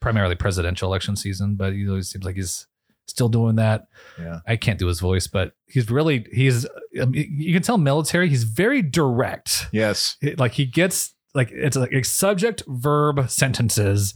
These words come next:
Speaker 2: Yeah.
Speaker 1: and it's very direct and intimidating. It's like, "Oh God, this guy's going for it."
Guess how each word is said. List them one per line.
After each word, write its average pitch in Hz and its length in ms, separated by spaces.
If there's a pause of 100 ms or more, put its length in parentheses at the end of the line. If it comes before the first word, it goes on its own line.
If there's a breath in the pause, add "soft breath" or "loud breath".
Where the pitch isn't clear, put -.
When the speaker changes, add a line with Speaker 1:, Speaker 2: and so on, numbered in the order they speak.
Speaker 2:
Yeah. 101 160
Speaker 1:
and 127 140
it's 120 200
very 139 340
direct 131 420
and 117 80
intimidating. 110 600
It's 120 100
like, 110 100
"Oh 208 100
God, 120 300
this 104 120
guy's 110 200
going 110 220
for 95 200
it." - 180